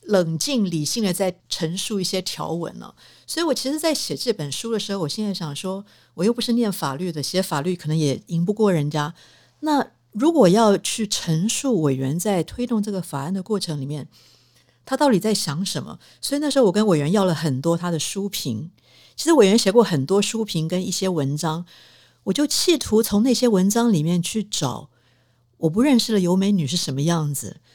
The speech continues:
可是我就发现，哦，其实人家说法律其实不外乎人性。其实我从委员写的很多文章里面，其实我看到了这一点，就是他其实他最关心的是人、平等、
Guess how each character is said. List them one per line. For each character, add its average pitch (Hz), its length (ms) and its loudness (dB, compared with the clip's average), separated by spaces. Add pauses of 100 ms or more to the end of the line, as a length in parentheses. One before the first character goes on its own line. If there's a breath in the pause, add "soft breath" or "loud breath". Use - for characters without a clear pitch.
(140 soft breath)
可 214 120 -2
是 320 80 2
我 277 60 4
就 254 120 2
发 247 160 2
现， 254 120 4
哦， 214 180 0
其 247 160 -6
实 294 260 -2 (840 soft breath)
人 220 160 0
家 262 100 4
说 277 240 2
法 151 260 2
律 220 200 0
其 175 180 -4
实 175 60 -4
不 175 140 -4
外 190 180 2
乎 180 160 -2
人 147 200 0
性。 160 440 -2
其 - 160 0
实 208 120 -2
我 202 140 4
从 180 260 0
委 165 140 2
员 156 220 -2
写 - 240 -6
的 170 100 -4
很 151 140 -4
多 175 100 -2
文 170 160 -2
章 185 180 -4
里 165 40 -2
面， 147 160 -2
其 175 120 -8
实 165 120 -6
我 151 60 -2
看 180 180 -8
到 170 80 -6
了 160 100 -6
这 165 140 -6
一 151 80 -6
点， - 260 -12 (840 soft breath)
就 262 100 -2
是 269 60 2
他 269 100 4
其 226 140 0
实 180 60 2
他 214 80 0
最 208 160 2
关 196 240 0
心 185 180 -2
的 165 100 0
是 165 160 -4
人、 147 440 0 (160)
平 156 280 -2
等、 131 320 0